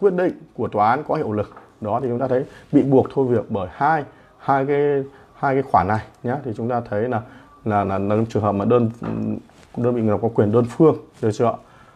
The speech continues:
Ờ, cái trường hợp thứ ba đó là sao ạ? Với viên chức mà ốm đau đấy, chúng ta nhớ nhé, ốm đau, đúng không? Với ốm, ốm đau, ốm đau mốc thời gian như thế nào? Ta thấy với hợp đồng không xác định thời hạn thì là gì? Mà viên chức ốm đau đã điều trị từ,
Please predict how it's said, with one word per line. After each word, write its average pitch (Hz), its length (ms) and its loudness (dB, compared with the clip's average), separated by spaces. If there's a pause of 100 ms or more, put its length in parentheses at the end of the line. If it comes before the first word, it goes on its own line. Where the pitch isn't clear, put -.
(140)
Ờ, 101 260 0 (100)
cái 156 280 4
trường 151 140 2
hợp 135 80 2
thứ 165 80 2
ba 185 360 6 (300)
đó 143 60 -4
là 156 100 2
sao 165 300 0
ạ? 127 60 -4 (380)
Với 131 200 2
viên 175 160 2
chức 214 240 -2
mà 127 160 0
ốm 131 240 2
đau 214 220 8
đấy, 220 120 2 (140)
chúng 139 80 -10
ta 160 100 -2
nhớ 147 240 2
nhé, 180 160 -2
ốm 175 220 -4
đau, 190 300 2 (380)
đúng 123 140 -4
không? 143 120 -2 (100)
Với 120 140 -4
ốm, 143 220 -4
ốm 127 160 -2
đau, 147 220 4 (400)
ốm 170 100 0
đau 185 180 8
mốc 214 220 2
thời 147 140 2
gian 170 240 2
như 180 80 0
thế 180 60 -2
nào? 156 220 -4 (120)
Ta 139 100 -8
thấy 143 100 -2 (280)
với 160 120 6
hợp 175 120 2
đồng 160 180 4
không 226 220 2
xác 226 120 -2
định 202 80 0
thời 160 100 0
hạn 156 220 0 (340)
thì 151 160 4
là 147 160 2
gì? 139 200 2 (300)
Mà 135 200 4
viên 151 160 2
chức 196 140 0
ốm 165 160 4
đau 180 200 6
đã 180 60 2
điều 160 200 6
trị - 260 -2
từ, 147 280 4